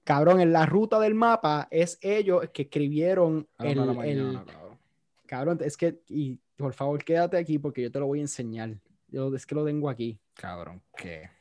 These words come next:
Speaker 2: Policía blanco probablemente.
Speaker 1: Bueno. O sea, y,
Speaker 2: Ajá.
Speaker 1: y, y, mano, ¿dónde el dinero de, o sea, cuánto, cuánto vale pagar un, un
Speaker 2: Sí, cabrón. Sí, cabrón.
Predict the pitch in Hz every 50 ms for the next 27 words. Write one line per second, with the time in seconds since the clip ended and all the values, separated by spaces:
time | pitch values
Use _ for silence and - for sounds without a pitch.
0 | _ _ _ _ _ _ _ _ _ _ _ _ _ _ _ _ _ _ _ _
1 | _ _ _ _ - 113 113 110 - 123 123 120 113 110 107 104 - 95 85 85
2 | 85 87 85 87 78 - - - - - - - - - - - - - - -
3 | - - - - - 175 170 - _ _ _ _ _ - _ _ _ - 180 196
4 | 196 175 139 - 202 196 185 165 147 147 139 135 139 - 160 156 143 139 139 101
5 | 107 135 127 117 110 117 151 190 220 190 147 123 135 123 120 117 117 117 131 143
6 | 156 165 170 170 165 165 160 147 131 - _ _ _ _ _ _ _ _ _ _
7 | 285 - - - 147 127 123 117 139 131 127 127 123 123 135 143 151 160 160 165
8 | 170 170 165 - - - 147 135 127 - - - _ _ _ _ _ - 131 131
9 | 135 - - 185 180 - _ - - 147 139 135 - 185 190 175 139 113 120 143
10 | 202 254 254 226 185 - 139 139 139 139 139 147 160 175 196 202 202 196 196 -
11 | - 185 165 156 - - 339 190 170 190 170 156 - - - - - - _ _
12 | _ _ _ _ - - 92 87 - 67 67 71 58 - - 85 - - - _
13 | _ _ _ _ _ _ _ _ _ _ _ _ _ _ _ _ - - 120 107
14 | - - - 85 85 90 98 _